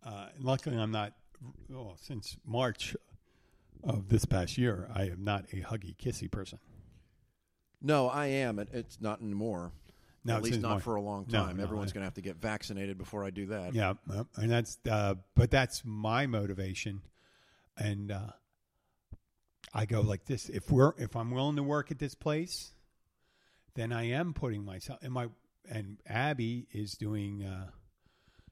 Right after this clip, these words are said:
Speaker 1: pedicures. Sky's going to school. We're, we're hitting the,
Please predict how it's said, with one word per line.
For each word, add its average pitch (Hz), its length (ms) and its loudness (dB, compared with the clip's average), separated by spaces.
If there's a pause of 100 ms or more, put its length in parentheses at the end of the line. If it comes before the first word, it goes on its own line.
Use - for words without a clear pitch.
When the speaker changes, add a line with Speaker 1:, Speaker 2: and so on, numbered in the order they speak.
(140)
Speaker 1:
pedicures. 123 500 4 (1300)
Sky's 143 440 -2
going 147 260 2
to 147 60 4
school. 175 480 0
We're, 180 160 6
we're 160 360 2 (180)
hitting 139 420 0
the, 117 240 0